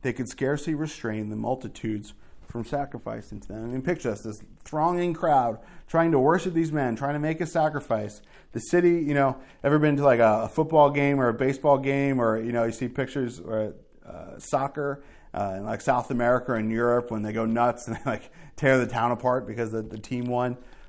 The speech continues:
Same sort of idea here. You got this crazy worship going on. And Paul and Barnabas go, "Wait, wait, wait, wait, wait." They tear their clothes, this sign of grief and, and of torment that,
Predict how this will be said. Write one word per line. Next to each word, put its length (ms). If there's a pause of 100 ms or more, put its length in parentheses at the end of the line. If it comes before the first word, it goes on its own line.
(120)
Same 320
sort 180
of 60
idea 260
here. 200
You 80
got 140
this 180 (420)
crazy 500
worship 500
going 240
on. 300 (2250)
And 100
Paul 200
and 80
Barnabas 340
go, 140
"Wait, 200
wait, 100
wait, 140
wait, 100
wait." 200 (640)
They 120
tear 200
their 120
clothes, 420
this 180
sign 300
of 120
grief 480
and, 240 (300)
and 160
of 160
torment 520
that, 340